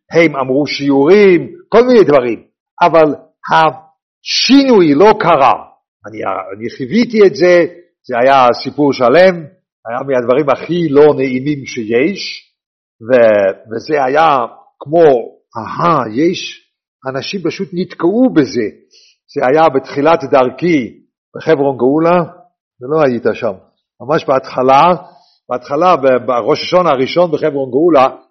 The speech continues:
היה מזרח ארוך מאוד. מזרח ארוך מאוד. כולם ישבו שם שורה ארוך-, ארוכה מאוד, שכולם הסתכלו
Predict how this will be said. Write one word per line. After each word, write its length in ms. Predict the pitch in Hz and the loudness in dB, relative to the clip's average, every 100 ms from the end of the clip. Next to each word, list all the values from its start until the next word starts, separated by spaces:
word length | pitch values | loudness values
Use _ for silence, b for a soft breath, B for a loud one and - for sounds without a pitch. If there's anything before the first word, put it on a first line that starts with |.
| - | -8
היה 180 | 143 147 | -4 -4
מזרח 480 | 165 160 151 147 - 135 | -4 -4 -4 -4 -4 0
ארוך 340 | 143 175 - | 0 0 -2
מאוד. 340 | 139 147 127 - _ _ _ _ _ _ - | 2 4 4 0 _ _ _ _ _ _ -16
מזרח 400 | 131 120 156 151 - | -10 -4 -4 -6 -6
ארוך 240 | 131 151 | -4 -4
מאוד. 240 | 147 120 - | -4 -4 -4
כולם 300 | 175 180 147 | -6 -4 -2
ישבו 240 | 127 165 170 | -4 -4 -6
שם 200 | 151 117 _ b b - | -4 -6 _ b b -10
שורה 200 | 127 165 143 | -2 0 0
ארוך-, 440 | 117 160 143 135 | 2 0 -2 -2
ארוכה 280 | 127 117 180 | -2 0 0
מאוד, 280 | 165 156 156 | 0 -2 -2
שכולם 380 | 139 175 190 151 | -6 -4 -4 -6
הסתכלו 640 | 131 131 - 156 156 - | -10 -12 -6 -2 -2 -6